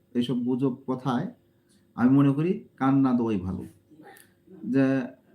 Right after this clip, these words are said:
আসিফ নজরুল স্যারও এই ব্যাপারে কিছু কথা বলেছেন, যে ইউনূসের বিরুদ্ধে, সরকারের বিরুদ্ধে যে এই ধরনের গুজব বলতেছে, আমরা কিন্তু আমাদের স্থানে ভালো আছি,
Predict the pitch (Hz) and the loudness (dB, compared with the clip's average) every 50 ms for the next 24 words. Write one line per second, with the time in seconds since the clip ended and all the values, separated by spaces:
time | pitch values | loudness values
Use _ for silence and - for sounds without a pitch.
0 | _ _ - - 127 127 151 147 143 147 143 139 139 143 135 139 - 139 135 135 | _ _ -8 -6 -6 -4 -4 -4 -2 -2 -2 0 0 -2 -2 -2 -2 -2 0 0
1 | 135 135 123 - - 135 127 131 120 127 127 123 123 120 120 120 - 120 123 123 | 0 -2 -4 -4 -2 0 0 0 0 -2 -2 -2 -2 -4 -6 -8 -8 -6 -6 -4
2 | 123 135 123 123 127 123 123 131 135 - - - - _ _ _ _ _ _ _ | -4 -2 -2 -2 -2 -2 -2 -4 -4 -4 -6 -10 -16 _ _ _ _ _ _ _
3 | _ _ _ _ _ _ - 101 113 120 117 113 - - 127 131 135 139 147 143 | _ _ _ _ _ _ -8 -2 0 2 2 2 0 0 0 2 2 2 2 0
4 | - - - - - - - - - 139 135 127 123 139 131 135 123 123 123 135 | -4 -8 -18 -20 -20 -20 -20 -8 -2 -2 0 0 0 0 0 0 0 0 0 0
5 | 127 123 - 131 127 123 - 135 127 123 123 127 127 120 120 123 123 131 123 123 | 0 0 -2 -6 -6 -4 -4 -2 -2 0 0 -2 -2 -2 0 0 0 0 0 2
6 | 131 123 117 123 123 123 120 117 120 123 120 120 123 120 117 120 127 123 143 135 | 2 0 0 2 2 2 2 2 2 2 2 4 4 2 2 0 0 0 0 0
7 | 123 123 - - 123 120 117 123 120 120 - 123 110 117 123 127 135 131 131 - | -2 -2 -4 -4 -2 -2 0 -2 -4 -4 -4 -4 0 2 2 2 2 2 0 -2
8 | 139 131 143 143 143 135 - - - - 113 120 123 127 135 139 139 - - 135 | -2 0 0 0 0 -2 -4 -8 -6 -2 2 2 2 2 2 -2 -4 -6 -8 -6
9 | 135 131 131 139 170 - - - _ _ _ _ _ _ _ - 190 156 120 - | -4 -2 -2 -2 -4 -6 -12 -18 _ _ _ _ _ _ _ -6 0 4 6 6
10 | 269 269 269 - - 165 175 196 - - | 6 6 4 2 -2 -2 -2 -2 -2 -6